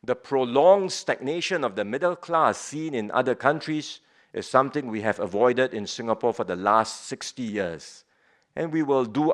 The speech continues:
our utmost to ensure it never happens here. Tackling inequality alone is not enough. We must also be aware of other underlying trends that can strain our social compact.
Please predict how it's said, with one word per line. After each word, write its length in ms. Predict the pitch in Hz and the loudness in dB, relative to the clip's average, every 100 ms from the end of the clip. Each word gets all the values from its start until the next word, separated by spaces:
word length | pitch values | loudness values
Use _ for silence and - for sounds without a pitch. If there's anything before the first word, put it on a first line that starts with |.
| - | 4
our 240 | 113 110 - | 4 4 2
utmost 640 | 135 - 143 120 92 - - | 0 0 -2 -2 -2 -8 -8
to 100 | 101 | -4
ensure 460 | 104 101 - 113 | -4 -4 -2 -2
it 200 | 98 92 | -2 -2
never 280 | 101 104 110 | 0 4 2
happens 580 | 101 101 - 101 95 - | 2 0 0 -6 -8 -8
here. 280 | 98 78 71 _ _ _ _ _ _ _ _ _ _ _ _ _ _ _ _ _ _ _ _ _ _ _ _ _ _ _ _ _ - | -8 -8 -14 _ _ _ _ _ _ _ _ _ _ _ _ _ _ _ _ _ _ _ _ _ _ _ _ _ _ _ _ _ -2
Tackling 520 | 175 170 190 190 - - | 0 0 -2 -2 -4 -4
inequality 720 | 175 151 - 143 143 143 151 | -4 -4 4 4 4 2 0
alone 380 | 113 120 127 117 | 0 0 0 -2
is 200 | 95 120 | -4 4
not 240 | 143 - | 4 4
enough. 560 | 104 92 - - - _ | -2 -2 -4 -18 -20 _
We 100 | 131 | -8
must 240 | 170 185 202 | 0 0 2
also 320 | 208 220 214 | 2 2 -2
be 140 | 143 | -2
aware 280 | 131 131 160 | 0 2 4
of 160 | 143 - | 4 4
other 280 | 160 160 165 - | 0 0 -2 -2
underlying 580 | 143 135 123 135 139 | -4 0 4 2 0
trends 560 | 127 - 143 120 101 78 | -8 -4 0 0 -2 -2
that 160 | 104 - | -2 -2
can 140 | 101 | -6
strain 520 | 95 - 127 123 123 | -8 -10 -6 -4 -4
our 220 | 104 98 98 | -4 -4 -6
social 560 | - 107 98 107 104 | -6 -6 -4 -6 -8
compact. 720 | - - 104 101 92 76 _ | -6 -4 -2 -4 -8 -8 _